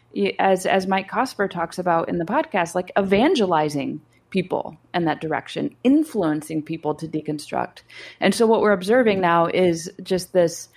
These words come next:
movement or this phenomenon of young people that are deconstructing, deconstructing, deconstructing, deconstructing, and it just doesn't end. And eventually they throw in the towel their faith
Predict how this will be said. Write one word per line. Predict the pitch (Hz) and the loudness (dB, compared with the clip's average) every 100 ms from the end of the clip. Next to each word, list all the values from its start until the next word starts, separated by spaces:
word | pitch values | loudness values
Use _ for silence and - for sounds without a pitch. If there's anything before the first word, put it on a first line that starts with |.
| _ - | _ -8
movement | 175 180 233 320 214 156 | -2 2 4 4 2 -2
or | - | -2
this | 175 165 | -2 -4
phenomenon | - 175 185 349 262 170 | -4 -4 0 2 2 0
of | 165 180 175 | -2 -4 -4
young | 170 202 294 | 0 2 2
people | 320 214 185 | 0 -4 -4
that | 175 | -2
are | 165 | -2
deconstructing, | 160 254 262 214 214 196 170 165 | -2 -2 -2 -4 -4 -4 -4 -4
deconstructing, | 214 202 175 180 165 165 | -4 -6 -8 -10 -6 -4
deconstructing, | 208 214 180 170 165 170 | -2 -2 -6 -8 -6 -6
deconstructing, | 160 214 196 180 165 - 165 - | -4 -4 -4 -4 -6 -4 -8 -4
and | 196 | -4
it | 170 | -4
just | - 175 | -8 -8
doesn't | - 156 147 151 - | -2 -2 -2 -8 -6
end. | 151 - 156 _ - - - - | -6 -6 -12 _ -20 -20 -12 0
And | 185 | 2
eventually | 175 185 208 208 202 175 165 | 2 4 2 2 0 2 2
they | 165 165 | 2 0
throw | 160 - 180 185 190 196 190 190 190 _ - | -2 -6 0 4 6 4 4 0 -6 _ -8
in | 185 | -4
the | 170 | -2
towel | 165 - 196 170 170 160 151 156 | -4 -6 0 2 2 0 0 -2
their | 170 160 | -4 -6
faith | - 160 160 | -4 -4 -6